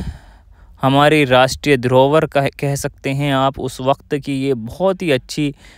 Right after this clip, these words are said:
कोठी, अब तो इसको डेकोरेट कर दिया गया है। अंग्रेज़ यहाँ पर रहा करते थे। अंग्रेज़ों की ये कोठियाँ हैं, आप देख सकते हैं, काफ़ी पुरानी हैं और बहुत ज़्यादा ये मजबूत हैं।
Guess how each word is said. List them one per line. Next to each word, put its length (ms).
कोठी, 300
अब 120
तो 140
इसको 260
डेकोरेट 520
कर 180
दिया 180
गया 240
है। 120
अंग्रेज़ 480
यहाँ 220
पर 180
रहा 260
करते 360
थे। 240
अंग्रेज़ों 460
की 200
ये 60
कोठियाँ 600
हैं, 240
आप 240
देख 260
सकते 360
हैं, 200
काफ़ी 360
पुरानी 500
हैं 120
और 160
बहुत 380
ज़्यादा 260
ये 180
मजबूत 680
हैं। 260